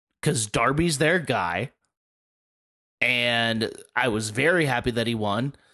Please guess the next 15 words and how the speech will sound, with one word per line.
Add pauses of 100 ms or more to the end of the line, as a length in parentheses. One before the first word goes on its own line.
(140)
The
match
was
great. (120)
I
mean, (320)
Darby
sucks,
but
he's
good
at
what
he
does.